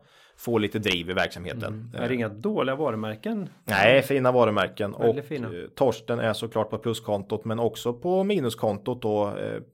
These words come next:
Speaker 1: på grund av beroendet.
Speaker 2: Mhm.
Speaker 1: Eh, så, ja, lite sött och lite salt i New Wave.
Speaker 2: Mm.
Speaker 1: Så kan man väl säga.
Speaker 2: Ja.
Speaker 1: Inget vi äger i
Speaker 2: Nej, det var,
Speaker 1: Nej.
Speaker 2: det var någonting vi öppnade med, att just, just nu kan det vara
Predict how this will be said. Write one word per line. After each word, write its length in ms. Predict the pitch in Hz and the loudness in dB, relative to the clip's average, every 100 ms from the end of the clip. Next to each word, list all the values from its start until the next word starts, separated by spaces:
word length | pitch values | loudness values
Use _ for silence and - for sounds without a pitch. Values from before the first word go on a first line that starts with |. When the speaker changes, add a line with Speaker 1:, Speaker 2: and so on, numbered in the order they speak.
| - - | -16 -6
Speaker 1:
på 80 | 143 | -2
grund 180 | 135 113 | 0 2
av 60 | |
beroendet. 520 | 110 98 90 85 - - | 2 0 -2 -6 -10 -16
Speaker 2:
Mhm. 240 | - 113 113 107 - - _ _ _ | -10 -10 -10 -14 -20 -20 _ _ _
Speaker 1:
Eh, 520 | 104 104 104 101 104 | -8 -6 -4 -6 -8
så, 600 | - - - 156 156 156 151 151 143 | -6 -6 2 4 8 8 10 8 6
ja, 380 | 143 185 151 185 - | 6 8 8 6 0
lite 460 | 165 170 - 175 | -2 -2 -2 -2
sött 440 | 170 175 165 - - | 2 2 2 0 -4
och 80 | |
lite 260 | 160 156 156 | 0 0 0
salt 520 | - 156 151 - - | 4 6 4 -4 -14
i 380 | 110 123 123 120 | -6 -4 -2 -2
New 140 | 120 | 2
Wave. 360 | 127 233 98 - - _ _ - | 6 6 4 -4 -12 _ _ -4
Speaker 2:
Mm. 220 | 165 220 - - _ - | 0 0 -2 -14 _ -20
Speaker 1:
Så 120 | - | -16
kan 120 | - | -6
man 80 | 220 | -4
väl 80 | - | 2
säga. 160 | - - _ _ _ _ - | 2 2 _ _ _ _ -8
Speaker 2:
Ja. 240 | 190 170 - - | -4 -4 -4 -2
Speaker 1:
Inget 400 | 160 127 139 135 | -2 -2 -6 -4
vi 200 | 127 107 | -4 0
äger 360 | 104 92 90 - - | 0 0 -4 -10 -14
i 200 | 110 110 - _ _ | -12 -14 -18 _ _
Speaker 2:
Nej, 180 | - 175 | -4 -2
det 60 | 175 | 2
var, 160 | 180 | 0
Speaker 1:
Nej. 80 | 185 | 0
Speaker 2:
det 100 | 160 | -2
var 100 | 170 | -2
någonting 260 | 175 160 156 | -2 -4 -2
vi 80 | 160 | -2
öppnade 340 | 156 135 135 | -2 -2 -2
med, 200 | 160 139 | -2 -2
att 320 | 127 - - _ 147 | -4 -10 -20 _ -18
just, 380 | 151 147 135 - | -8 -8 -8 -6
just 280 | 170 165 | -4 -4
nu 200 | - 185 | -2 -2
kan 160 | 170 165 | -2 -6
det 60 | 151 | -2
vara 320 | 147 135 | 0 0